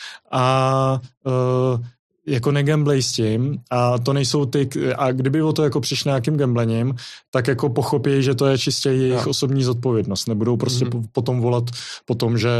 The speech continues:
Speaker 1: to je všechno scam a
Speaker 2: Jo.
Speaker 1: že by se to všechno
Speaker 2: Aha.
Speaker 1: mělo zakázat
Speaker 2: Jo.
Speaker 1: a prostě silný
Speaker 2: Mhm.
Speaker 1: regulace a takovýhle.
Speaker 2: Jo.
Speaker 1: Takže, eh,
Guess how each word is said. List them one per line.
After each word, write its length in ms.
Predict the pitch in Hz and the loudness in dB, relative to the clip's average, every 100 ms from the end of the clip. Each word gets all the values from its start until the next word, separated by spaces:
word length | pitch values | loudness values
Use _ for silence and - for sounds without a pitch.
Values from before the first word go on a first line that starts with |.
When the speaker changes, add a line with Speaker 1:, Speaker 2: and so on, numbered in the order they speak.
| 117 113 | 0 0
Speaker 1:
to 80 | 117 | 0
je 60 | 120 | -2
všechno 280 | 120 120 120 | -2 -4 -4
scam 400 | - 113 107 117 | -2 -2 -2 0
a 60 | |
Speaker 2:
Jo. 60 | 120 | 0
Speaker 1:
že 40 | 110 | 0
by 60 | |
se 100 | 117 | -2
to 80 | 120 | -2
všechno 200 | 117 123 | -2 0
Speaker 2:
Aha. 80 | 120 | 0
Speaker 1:
mělo 160 | 123 | 0
zakázat 540 | 117 117 110 107 107 107 | 0 0 0 0 0 0
Speaker 2:
Jo. 60 | |
Speaker 1:
a 100 | 123 | 0
prostě 240 | 120 117 120 | -2 -2 -2
silný 240 | - 120 | -2 0
Speaker 2:
Mhm. 80 | 120 | 0
Speaker 1:
regulace 520 | 127 117 107 - 107 | 0 0 -2 -2 -2
a 80 | 110 | -2
takovýhle. 500 | 110 117 117 110 90 - - - | -6 -4 -2 -2 -4 -8 -12 -8
Speaker 2:
Jo. 100 | 120 | -4
Speaker 1:
Takže, 260 | 123 107 120 | -2 0 2
eh, 680 | 127 123 127 131 123 123 | 4 4 2 2 2 2